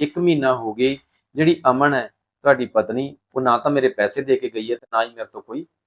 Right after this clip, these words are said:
ਦਵਾਈ ਲੈ ਕੇ ਗਈ ਹੈ। ਹੁਣ ਇਹ ਗੱਲ ਸੁਣ ਕੇ ਲਵਪ੍ਰੀਤ ਜਿਹੜਾ ਉਹ ਹੈਰਾਨ ਹੋ ਜਾਂਦਾ। ਉਹਦਾ ਕਹਿਣਾ ਸੀ ਵੀ ਮੈਂ ਇੱਕ ਮਹੀਨੇ ਦੇ ਵਿੱਚ ਲੱਖ ਰੁਪਈਆ ਭੇਜਿਆ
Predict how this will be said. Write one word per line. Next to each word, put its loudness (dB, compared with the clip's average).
ਦਵਾਈ 6
ਲੈ 2
ਕੇ -10
ਗਈ -12
ਹੈ। -20
ਹੁਣ -2
ਇਹ 8
ਗੱਲ 2
ਸੁਣ -10
ਕੇ -6
ਲਵਪ੍ਰੀਤ 2
ਜਿਹੜਾ 0
ਉਹ -10
ਹੈਰਾਨ 2
ਹੋ -10
ਜਾਂਦਾ। -16
ਉਹਦਾ 0
ਕਹਿਣਾ 2
ਸੀ -8
ਵੀ -2
ਮੈਂ 2
ਇੱਕ -4
ਮਹੀਨੇ -2
ਦੇ -10
ਵਿੱਚ -14
ਲੱਖ -2
ਰੁਪਈਆ 0
ਭੇਜਿਆ -4